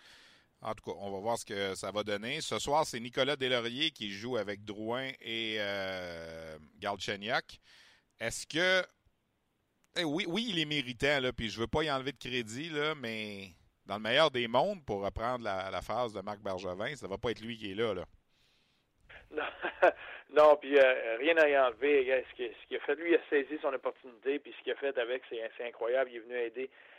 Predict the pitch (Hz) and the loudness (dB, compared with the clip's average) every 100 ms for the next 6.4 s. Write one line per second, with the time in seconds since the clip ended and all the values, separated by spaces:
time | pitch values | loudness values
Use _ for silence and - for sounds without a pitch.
0 | - - 120 120 139 123 113 110 139 143 | -14 -6 -2 -2 -2 -2 -4 -4 -8 -8
1 | - - - 123 131 135 143 151 151 143 | -16 -20 -10 0 4 8 10 10 10 8
2 | 139 135 131 135 135 131 131 120 127 139 | 6 6 6 8 8 6 0 2 2 2
3 | 135 - - _ 120 104 113 117 131 120 | -2 -14 -20 _ -8 -6 -8 -4 -4 0
4 | 139 131 123 120 117 117 - - 117 123 | 0 4 6 4 2 -2 -8 -2 -2 0
5 | 123 117 117 123 127 120 123 117 143 139 | -2 -2 -4 0 2 2 0 -2 -2 -2
6 | 113 151 - - | 6 4 4 -10